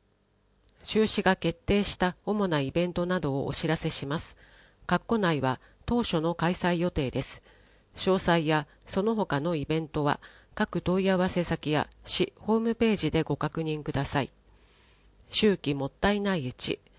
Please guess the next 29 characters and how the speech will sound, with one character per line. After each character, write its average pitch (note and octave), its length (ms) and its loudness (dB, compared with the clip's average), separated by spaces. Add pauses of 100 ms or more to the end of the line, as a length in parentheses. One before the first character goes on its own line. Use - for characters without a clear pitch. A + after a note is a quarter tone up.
(440)
括 D3+ 220 -4
弧。 - 160 -4 (240)
例 F#3 160 2
年 E3 320 -2 (140)
十、 F#3 340 0 (140)
十 G3+ 240 0
一 G3+ 200 -2
月 F#3 280 -2
開 C#3+ 180 -2
催、 C#3+ 300 -4 (120)
か - 120 -6
っ - 40 -20
こ - 140 -10
閉 - 80 -8
じ。 - 180 -8 (1040)
問 G#3+ 180 2
い G3 60 4
合 F3+ 80 4
わ E3 120 2
せ、 - 260 -2 (440)
資 - 220 -4
源 E3 260 2
循 F#3 160 -2
環 E3+ 260 0
推 E3 260 -2
進 D3 280 -2
課。 - 200 -2 (640)
電 D3+ 240 2
話、 C#3+ 160 0